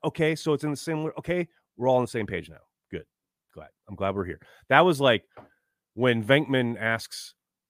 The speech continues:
the guys what they're supposed to do about the fact that there's a floating apparition there, and, and Egon was like,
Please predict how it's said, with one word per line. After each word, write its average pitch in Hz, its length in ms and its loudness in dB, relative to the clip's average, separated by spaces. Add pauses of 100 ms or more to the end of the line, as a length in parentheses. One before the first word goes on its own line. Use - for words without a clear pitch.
(480)
the 110 100 -6
guys 113 420 6
what 110 100 -2
they're 104 100 0
supposed 113 280 -2
to 104 80 -8
do 110 260 2
about 92 260 0
the 82 60 -16
fact 104 260 -2
that 95 80 -12
there's 90 160 -8
a 87 40 -8
floating 98 380 -2
apparition 95 480 -2
there, 80 220 -6
and, 80 240 -10
and 82 260 -12 (360)
Egon 95 460 -4
was 85 120 -10
like, 82 180 -14